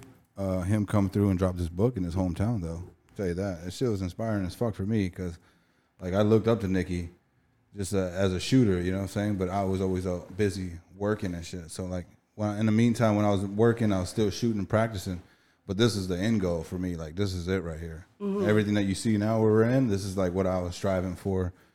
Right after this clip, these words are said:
Speaker 2: Mm-hmm.
Speaker 1: nine years ago. It, nine years to this day, this is what it got me. So my wife actually got me my first camera. So
Speaker 2: Oh my God.
Speaker 1: she actually took, if you listen to this, her other podcasts, I actually talk about it. But she ended up taking a listen.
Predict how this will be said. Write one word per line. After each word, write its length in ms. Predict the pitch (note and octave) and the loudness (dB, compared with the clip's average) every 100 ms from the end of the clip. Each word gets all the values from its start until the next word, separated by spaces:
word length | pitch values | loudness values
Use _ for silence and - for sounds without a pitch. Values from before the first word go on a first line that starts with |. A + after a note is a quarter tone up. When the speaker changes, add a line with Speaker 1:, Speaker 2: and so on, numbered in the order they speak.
| _ | _
Speaker 2:
Mm-hmm. 180 | G3 F#3 | -6 0
Speaker 1:
nine 260 | G#2 G2 G2 | 4 4 4
years 220 | G2 F2+ | 2 0
ago. 280 | E2+ E2 E2 - F#2+ - | -4 -4 -6 -10 -20 -12
It, 80 | B2 | 0
nine 320 | G#2+ A2+ A#2 | 4 6 6
years 460 | A#2+ A#2+ A2 G2+ - - - | 6 6 4 0 -8 -20 -2
to 100 | A2+ | 0
this 140 | G#2 | 2
day, 240 | F2+ G#2 F#2 | 2 0 2
this 160 | F#2 | -2
is 60 | F#2 | -4
what 120 | F#2 | -4
it 60 | F#2 | -2
got 260 | F#2 E2 | -4 -6
me. 60 | D#2+ E2+ _ | -10 -20 _
So 200 | F2+ F2 - _ _ | -14 -14 -14 _ _
my 80 | G#2 | -2
wife 300 | F#2 G2+ G2+ | 2 4 4
actually 300 | G2+ F2+ F#2 | 0 0 -2
got 180 | F2 E2+ | -4 -6
me 60 | E2+ | -8
my 160 | E2+ | -10
first 240 | E2+ F2+ E2 | -8 -10 -6
camera. 420 | G2+ F2+ E2 E2+ - _ _ | -6 -6 -8 -14 -20 _ _
So 60 | G2 | -6
Speaker 2:
Oh 60 | F#2 | -2
my 120 | D4+ D#4+ | -2 -2
God. 600 | D#4+ F4 E4+ A#3 F3 E3+ - | -6 -8 -6 -6 -6 -8 -12
Speaker 1:
she 260 | - A#2 | 0 2
actually 300 | G2+ F#2 G2+ | 4 2 -2
took, 200 | F2+ G#2+ F#2+ | 0 -2 -2
if 120 | G2 | -2
you 100 | G#2+ | 2
listen 240 | A2+ G#2+ G2 | 6 6 4
to 60 | G2+ | -2
this, 180 | F#2 - | -2 0
her 260 | G#2+ F#2+ F#2+ | 0 0 0
other 180 | F#2+ | -2
podcasts, 540 | F2+ G2 F2+ F2+ F2 F2 | 0 0 0 -2 -4 -4
I 160 | F2+ F2+ | -4 -4
actually 240 | F2 F#2 | -6 -10
talk 220 | E2+ F2 E2 | -6 -6 -8
about 240 | E2+ E2+ | -12 -12
it. 80 | E2 | -8
But 120 | F2+ | -8
she 140 | - G#2+ | -2 -2
ended 160 | G2 | -2
up 40 | F#2 - _ _ - | -4 -14 _ _ -4
taking 400 | G2+ F#2+ F#2+ F#2+ | -2 -2 -4 -4
a 80 | F2+ | 0
listen. 540 | G#2 G2+ G2+ F#2+ F#2 | 0 2 0 -2 -4